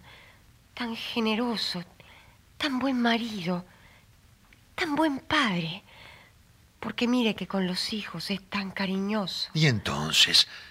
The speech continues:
Speaker 2: usted cree, señora, que toda esa bondad, toda esa generosidad son inútiles? ¿Que no sirven para nada?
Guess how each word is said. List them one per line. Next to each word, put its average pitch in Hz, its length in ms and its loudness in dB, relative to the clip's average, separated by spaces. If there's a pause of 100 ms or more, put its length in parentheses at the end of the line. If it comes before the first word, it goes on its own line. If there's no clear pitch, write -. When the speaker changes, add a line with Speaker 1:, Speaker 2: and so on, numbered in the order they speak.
(440)
Speaker 2:
usted 220 240 6
cree, 233 240 8
señora, 196 460 6
que 160 100 0
toda 160 220 4
esa 143 180 6
bondad, 107 640 4
toda 87 280 2
esa 98 220 2
generosidad 85 760 2 (400)
son 98 240 2
inútiles? 92 680 -4 (540)
¿Que 196 120 2
no 180 80 4
sirven 202 320 4
para 127 200 0
nada? - 320 -6